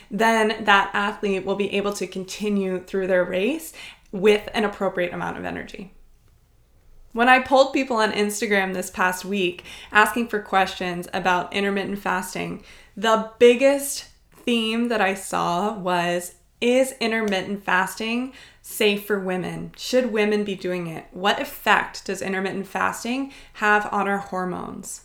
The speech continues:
This is the most important part of this podcast. Men and women are different. Most of the studies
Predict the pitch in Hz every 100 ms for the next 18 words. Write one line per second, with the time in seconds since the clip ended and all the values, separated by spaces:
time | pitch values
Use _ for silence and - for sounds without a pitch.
0 | _ _ _ - - - - - - -
1 | - _ - 240 269 - 233 233 233 226
2 | 208 202 208 - - - 214 202 - 240
3 | 233 262 247 185 185 - 185 185 180 175
4 | 170 180 - - 180 - - - - _
5 | _ - - _ _ _ _ 202 208 233
6 | 262 285 294 - 196 202 190 196 196 196
7 | 202 202 185 170 175 175 170 - - -
8 | _ _ _ - - - _ - 202 208
9 | 233 320 320 339 294 302 285 - 220 208
10 | 185 165 180 -